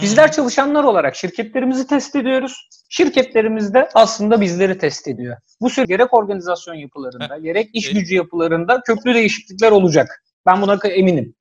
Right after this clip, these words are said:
Speaker 1: Biraz önce sen çok güzel bir örnek vermiştin. İşte dokuz ay uzaktan çalışmayla ilgili daha verimli çalışıldığı, daha çok çalışıldığı yönünde. Ben şimdi tabii online olduğumuz için sürekli, sürekli, e, hem çalışma arkadaşlarımızla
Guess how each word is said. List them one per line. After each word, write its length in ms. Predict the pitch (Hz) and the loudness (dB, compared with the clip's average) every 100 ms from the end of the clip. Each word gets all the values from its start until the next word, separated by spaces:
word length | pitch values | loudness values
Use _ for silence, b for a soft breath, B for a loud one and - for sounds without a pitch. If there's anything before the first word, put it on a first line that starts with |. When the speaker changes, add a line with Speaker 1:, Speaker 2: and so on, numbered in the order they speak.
| - | -16
Speaker 1:
Biraz 320 | 170 208 226 | -2 2 4
önce 220 | 247 240 | 4 0
sen 200 | 247 233 | 2 2
çok 280 | 233 254 214 | 2 -2 -4
güzel 280 | 214 233 226 | 2 2 4
bir 40 | |
örnek 320 | 214 220 247 240 | 0 0 -2 -2
vermiştin. 420 | 196 160 - 156 | -4 -6 -12 -14
İşte 360 | 151 - 156 - | -8 -2 -2 -2
dokuz 260 | 170 185 196 | -4 -2 2
ay 200 | 196 190 | 2 2
uzaktan 440 | 180 185 185 202 | 2 0 2 -2
çalışmayla 600 | 202 196 185 - 196 190 185 | 0 -4 -6 -2 -2 0 -2
ilgili 520 | 185 180 175 185 185 b - | -4 -4 -4 -4 -6 b 0
daha 240 | 185 226 | 4 4
verimli 380 | 220 196 185 185 | 4 2 0 -2
çalışıldığı, 760 | 185 170 160 - 151 139 139 165 | -4 -6 -6 -6 -6 -4 -4 2
daha 180 | 185 | 2
çok 240 | 208 208 - | 2 -2 -6
çalışıldığı 600 | 180 160 - 165 170 185 | -6 -6 -6 -6 -2 -2
yönünde. 480 | 180 147 131 131 202 B B B | 0 -2 -4 -4 -4 B B B
Ben 120 | 202 | 0
şimdi 200 | 208 220 | 0 -4
tabii 200 | 214 233 | 0 0
online 440 | 220 226 226 233 233 | 0 -2 -2 -2 -2
olduğumuz 420 | 226 226 247 262 | -2 -2 -2 -2
için 240 | 220 202 | -4 -6
sürekli, 360 | 190 214 208 208 | -6 -2 -2 -4
sürekli, 520 | - 214 208 208 208 202 B B | -8 -4 -4 -4 -6 -6 B B
e, 200 | 180 180 | 2 2
hem 180 | 196 220 | 2 0
çalışma 380 | 214 208 214 214 | 2 0 2 2
arkadaşlarımızla 1040 | 202 208 202 196 202 202 202 190 196 | 2 0 -2 -2 -6 -4 -6 0 2